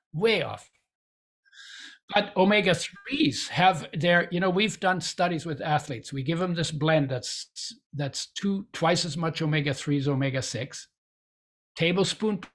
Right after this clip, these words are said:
per fifty pounds of body weight per day, 'cause that's a ballpark optimum for skin feel. And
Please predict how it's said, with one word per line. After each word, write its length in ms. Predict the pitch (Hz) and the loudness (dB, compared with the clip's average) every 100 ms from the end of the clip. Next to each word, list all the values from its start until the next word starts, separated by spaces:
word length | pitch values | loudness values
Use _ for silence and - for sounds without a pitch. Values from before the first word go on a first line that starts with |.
| _ | _
per 80 | 165 | -6
fifty 420 | - - 165 - | -6 -4 -4 -4
pounds 300 | 180 170 165 | -2 0 2
of 80 | 147 | 2
body 260 | 147 147 139 | 2 2 2
weight 240 | 135 135 | -2 -4
per 120 | - | -4
day, 240 | 117 127 151 | -4 -4 -6
'cause 180 | 139 120 | -6 -4
that's 220 | 135 165 | -4 -4
a 120 | 139 _ - | -8 _ -2
ballpark 400 | 143 - 143 123 - | -2 0 -2 -4 -2
optimum 420 | 151 147 139 135 - _ _ | -2 -2 -2 -4 -6 _ _
for 180 | - 127 | -10 -8
skin 340 | 120 - 160 165 | -8 -4 -2 -2
feel. 340 | 123 135 175 _ _ _ _ _ - - - - _ | -4 -6 -8 _ _ _ _ _ -20 -20 -20 -20 _
And 360 | - 185 190 - | 2 4 4 2